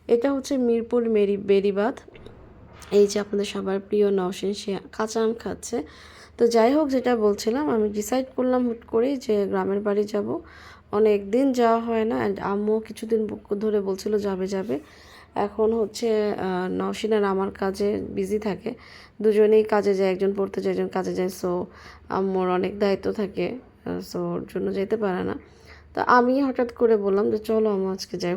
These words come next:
হুট করে একদম বেড থেকে লাফ দিয়ে রেডি হয়ে নিলাম। রেডি কি, মানে, simply যা হচ্ছে, just একটা ভালো ড্রেস পরে just বের হয়ে যাওয়া, এটাই।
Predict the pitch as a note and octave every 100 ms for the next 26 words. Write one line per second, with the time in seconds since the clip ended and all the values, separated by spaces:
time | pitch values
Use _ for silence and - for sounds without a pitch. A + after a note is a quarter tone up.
0 | G3+ B3 - A#3+ A3 G#3+ G#3+ G#3 A3+ A3+
1 | F#3+ F#3+ - G#3+ G3+ F#3 F3+ F#3 G3 F#3
2 | F3+ F3+ G3 F#3+ F3+ F#3+ - - - -
3 | - - C#4+ D#4+ D#4+ D#4+ D4 F4+ E4+ C#4
4 | C4 B3+ C4 A#3+ B3 C4 A3+ A3+ A3 A3
5 | G3+ G3+ G3+ G#3 - G#3 - G3+ G3 G3
6 | F#3+ F3+ - - - - - F#3 - -
7 | G3 G3 - - - - - G#3+